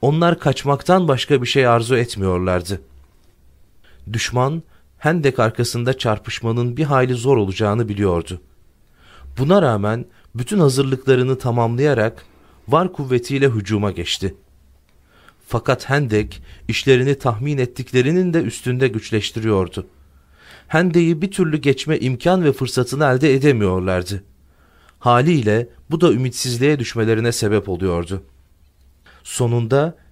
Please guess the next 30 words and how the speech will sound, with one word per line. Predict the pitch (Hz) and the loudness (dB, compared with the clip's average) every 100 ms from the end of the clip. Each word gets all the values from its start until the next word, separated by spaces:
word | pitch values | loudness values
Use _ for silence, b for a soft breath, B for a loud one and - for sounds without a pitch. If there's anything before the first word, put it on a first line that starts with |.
| b | b
çarpışma | - 120 120 127 - 147 - | -2 0 0 -6 -4 -2 -2
uzaktan | 123 120 143 - 190 | -2 0 -2 0 0
uzağa | 175 120 139 151 | 0 0 0 0
ok | - - | 0 0
atışlarıyla | 151 135 - 139 143 120 92 | -2 -2 0 2 2 0 0
devam | 92 95 92 | 0 0 0
etti. | 90 - 101 98 _ _ _ _ _ _ | -4 -6 -8 -8 _ _ _ _ _ _
Fakat | - 131 139 - | -4 0 0 -2
bu | 120 156 | -4 -2
da | 117 113 120 b b | 0 0 -2 b b
neticenin | 120 123 143 127 139 156 | -6 -4 -2 0 0 0
uzamasından | 107 113 131 123 - 135 156 165 | -2 0 0 0 -4 -2 0 0
başka | 123 - 160 113 | -2 -2 -2 -2
bir | |
işe | 104 143 | -2 0
yaramıyordu. | 127 117 110 92 90 87 95 - - _ _ _ _ _ _ _ - | 2 2 0 -2 -2 -4 -8 -14 -18 _ _ _ _ _ _ _ -10
Düşman | 127 - 226 | -4 2 2
ordusu | 190 107 92 - 117 139 - b b - | 2 0 -4 -4 -2 -4 -6 b b -6
hücumlarından | 135 156 156 151 160 151 175 170 | -4 -2 2 2 2 0 0 0
bir | 139 | -2
netice | 139 143 139 147 | -2 -4 -2 0
elde | 123 127 139 | 2 2 0
edemediğini | 123 135 120 107 110 107 | 2 0 0 0 -2 0
görünce | 104 110 170 120 123 156 - _ _ b b b b | 0 0 0 -2 -2 -4 -14 _ _ b b b b
Müslümanları | 117 - 139 143 139 139 135 175 | -8 -8 -4 -2 0 2 2 2
muhasara | 139 127 139 131 151 170 | 0 -2 0 0 2 2
altına | 131 113 131 | 2 0 0
almaya | 127 104 104 113 | 0 0 0 -2
karar | - 104 104 90 | -2 -2 0 -2
verdi. | 87 82 95 | -4 -4 -8